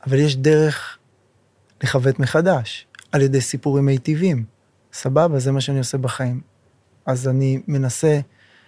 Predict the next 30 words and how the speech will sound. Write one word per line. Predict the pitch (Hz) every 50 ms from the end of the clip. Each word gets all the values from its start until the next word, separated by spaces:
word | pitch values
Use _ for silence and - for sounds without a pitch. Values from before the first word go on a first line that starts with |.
| _ _ _ _ _ _ _ _ _ _
להמשיך | 143 143 143 131 - - 165 - 160
להדהד | 160 143 131 135 151 160 147
את | 147 127
זה | 131 139
היום, | 135 143 175 202 190 156
אבל | 139 123 127 131 131
כבר | 120 113 - - 139 147 165 160 151
אז | 170 185 180
שהתחלתי | - 151 - - - 160 - 151
להבין, | 139 139 127 127 170 202 208 214 185 160 - - - - - - _ - - -
הבנתי | 160 139 156 196 214 208 214
בעצם | 185 190 185 - 175
שאני | - - 156 147 143
מתעסק | 139 127 - 139 - - - 175 170 -
ב-, | 151 143
ב-, | 143 143 147 143 143 139 135 - 139
בכוח | 127 - - - 170 170 - -
מאוד | 151 151 151 139
מאוד | 147 147 139
גדול, | 131 131 123 120 131 143 170 214 240 233 - _ _ _ _ _ _ _ _ _ _ _ _ _ _ _ _ -
ושאני | 135 120 - 143 143 131
צריך | - 170 147 165
להבין | 156 139 123 120 156 156 151
מה | 147
זה | 139 135
פוסט-טראומה | 131 - 147 139 127 - - 147 143 139 139 135
לעומק, | 135 135 - - - 170 175 185 190 190 185 -
לפני | 147 131 - 147 139
שאני | 139 143 139
מתחיל | 135 135 123 - - 143 135